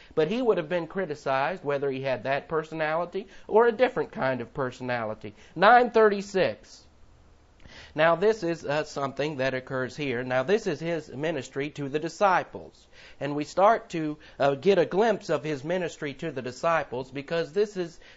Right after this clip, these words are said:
a type of parenthetical type thing. It's parenthetical because, uh, what, uh, Christ is saying is, uh, I didn't do this ministry all on my own. What he's saying is, I didn't, uh,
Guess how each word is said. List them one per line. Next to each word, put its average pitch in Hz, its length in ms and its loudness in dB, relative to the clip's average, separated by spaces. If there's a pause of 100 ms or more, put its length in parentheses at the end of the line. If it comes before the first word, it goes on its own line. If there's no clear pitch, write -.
a 170 80 -2
type 208 380 0
of 190 180 2
parenthetical 208 920 0 (100)
type 139 320 -4
thing. 107 340 -8 (480)
It's - 160 -6
parenthetical 196 800 0
because, 143 640 -4 (300)
uh, 139 80 2
what, 165 380 2
uh, 147 140 2
Christ 139 440 -2
is 131 80 -8
saying 170 460 -2
is, 147 320 -8 (320)
uh, 135 140 0 (100)
I 165 160 2
didn't 135 500 -6
do 135 180 -6
this 143 240 -4
ministry 127 500 -6
all 117 260 -4
on 131 140 -4
my 147 240 0
own. 131 420 0 (640)
What 175 180 2
he's 151 140 -6
saying 208 320 0
is, 165 140 -6
I 180 180 2
didn't, 156 300 -4
uh, 139 200 -2